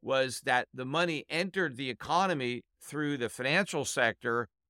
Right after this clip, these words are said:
and so the initial impact was seen more in asset prices rather than goods prices. We saw stock prices going up, bond prices going up, real estate prices going up, cryptocurrency prices going up.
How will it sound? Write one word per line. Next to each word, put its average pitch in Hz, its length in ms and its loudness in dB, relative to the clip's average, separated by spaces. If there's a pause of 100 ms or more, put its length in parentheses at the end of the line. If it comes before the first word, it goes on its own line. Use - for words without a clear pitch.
(100)
and 127 200 0
so 135 260 4
the 120 200 -2
initial 156 480 -2
impact 147 720 2
was 123 180 -6
seen 156 340 -4
more 135 400 2 (300)
in 143 200 -2 (140)
asset 170 460 4
prices 120 640 -2 (260)
rather 135 400 4
than 120 280 -4 (100)
goods 185 300 6
prices. 104 600 0
We 120 120 -6
saw 139 260 4
stock 190 460 4
prices 127 460 2
going 117 300 -4
up, 92 220 -4 (480)
bond 202 300 10
prices 127 420 4
going 117 300 -2
up, 82 180 -4 (320)
real 214 260 6
estate 147 300 0
prices 113 440 0
going 110 320 -2
up, 87 220 -6 (320)
cryptocurrency 185 720 2
prices 120 380 2
going 120 300 -2
up. 92 160 0